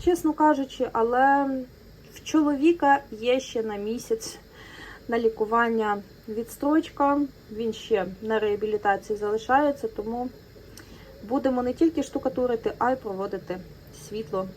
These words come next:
електрику. Електрику, поки нам будуть проводити світло,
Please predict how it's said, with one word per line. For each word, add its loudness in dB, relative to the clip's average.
електрику. -4
Електрику, 0
поки 0
нам -4
будуть -4
проводити -6
світло, -2